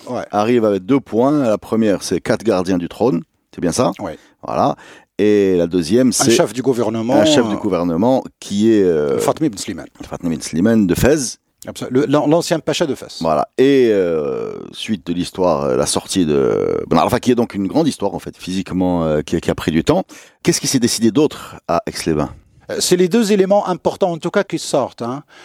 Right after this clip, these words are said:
Speaker 1: Il y a beaucoup de racontars,
Speaker 2: Mhm.
Speaker 1: mais, euh, en tout cas, ce sont les deux choses qui ont été réalisées par ces pourparlers. Peut-être d'autres choses ont été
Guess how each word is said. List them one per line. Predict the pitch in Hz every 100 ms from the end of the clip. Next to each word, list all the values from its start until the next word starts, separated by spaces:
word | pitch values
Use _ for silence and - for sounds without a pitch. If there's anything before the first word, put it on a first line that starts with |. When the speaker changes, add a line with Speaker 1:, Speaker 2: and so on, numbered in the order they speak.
| - 143
Speaker 1:
Il |
y |
a | 160
beaucoup | 170 - 190
de | 170 165
racontars, | 127 151 - 143 - 160 220 220 -
Speaker 2:
Mhm. | 87 151 139
Speaker 1:
mais, | 139 175 185 185
euh, | 160 151
en | 135 156
tout | 156
cas, | 208
ce | 214 175
sont | - 175
les | 151 135
deux | 127 214 247
choses | - 208 220 -
qui | - 165
ont |
été | 147 - 170
réalisées | 135 156 151 147 139 190
par | 175 -
ces | 151
pourparlers. | 151 - 143 113 92
Peut-être | - 151 180 -
d'autres | 185 -
choses | - 156 131
ont | 120
été | 127 - 131